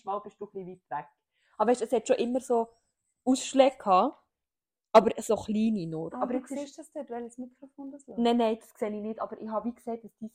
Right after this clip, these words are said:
Speaker 1: jetzt hat es gerade wieder, nein, jetzt ist wieder grün. Musst du
Speaker 2: Mhm.
Speaker 1: vielleicht mal ein bisschen drauf schauen.
Speaker 2: Ja.
Speaker 1: Okay. <laughs> Aber ich habe schon gesehen, also, wo du geredet hast, hat man so gesehen.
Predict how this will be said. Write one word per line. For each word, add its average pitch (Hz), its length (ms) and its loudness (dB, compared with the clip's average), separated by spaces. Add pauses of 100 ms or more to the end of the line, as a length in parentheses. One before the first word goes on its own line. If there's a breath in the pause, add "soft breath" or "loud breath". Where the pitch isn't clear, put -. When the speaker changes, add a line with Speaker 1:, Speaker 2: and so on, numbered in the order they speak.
(160)
Speaker 1:
jetzt - 160 -20
hat - 100 -20
es - 120 -20
gerade 175 180 -20
wieder, 226 180 -18 (200)
nein, 208 200 -12
jetzt - 180 -20
ist - 140 -20
wieder 180 220 -14
grün. 143 220 -12
Musst 226 140 -6
du 254 40 6
Speaker 2:
Mhm. 226 60 2
Speaker 1:
vielleicht 214 200 0
mal 220 180 4
ein 220 80 -8
bisschen 214 160 -12
drauf 185 160 -10
schauen. - 260 -16 (180 loud breath)
Speaker 2:
Ja. 240 220 -12
Speaker 1:
Okay. 277 540 -6
<laughs> - 460 -12 (280 soft breath)
Aber 240 140 0 (140)
ich 262 100 -4
habe 254 100 2
schon 269 160 -2
gesehen, 226 200 -2
also, 208 160 -2
wo 214 80 -6
du 220 140 -12
geredet 208 360 -8
hast, 214 140 -14
hat - 140 -8
man 196 100 -16
so 185 300 -2 (1120)
gesehen. 135 380 -10